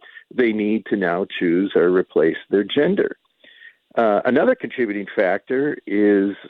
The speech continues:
when a child fails to identify with the parent of their same sex, that somehow a boy just doesn't feel, identify with his father or a girl with his mother. There's a variety of reasons why that may occur, but,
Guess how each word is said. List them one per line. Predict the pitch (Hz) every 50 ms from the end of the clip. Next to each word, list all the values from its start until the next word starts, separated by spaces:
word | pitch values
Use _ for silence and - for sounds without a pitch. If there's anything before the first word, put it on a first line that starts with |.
| - _ -
when | 110 117 117 107
a | 101
child | - - - 113 113 131 131 135 123 104 - -
fails | 127 113 110 120 120 113 - -
to | 110
identify | 98 98 101 92 101 120 135 151 147 - - 87 85 76 82 87 101 - - _ _ _ _ _ _ _ _ _
with | 110 110 - -
the | 98
parent | - - - 107 98 101 104 101 -
of | 101 90
their | 98 92 87 - -
same | - 87 87 85 85 - -
sex, | - - - - - - _ - - - - - _ _ _ _ _ _ _ _ _ _
that | - 90 - -
somehow | 117 104 104 107 107 110 104 104 101 101 98 95 95
a | 90 85
boy | 90 98 101 104 104 101
just | 95 104 104 90 -
doesn't | - 95 92 - 95 80 - -
feel, | - 92 87 82
identify | 92 90 90 90 92 101 95 - 98 92 98
with | 92 90 85
his | 76 69 - - -
father | 98 95 107 113 117 107 113 113 101 82 69
or | 69
a | - -
girl | - 95 110 113 110 107
with | 101 98 90
his | 85 80 - - -
mother. | 117 120 123 117 123 120 117 110 - _ _ _ _ _ _ _ _
There's | - 101 95 92 87 - -
a | 85 76 - -
variety | - 85 85 95 98 95 95 101
of | 92
reasons | 95 107 120 117 - 131 117 104
why | - 104 107 107 104 101
that | 110 107 82 95
may | 107 101
occur, | 95 90 85 - _ - - 135 135 143 147 147 135
but, | 95 85 80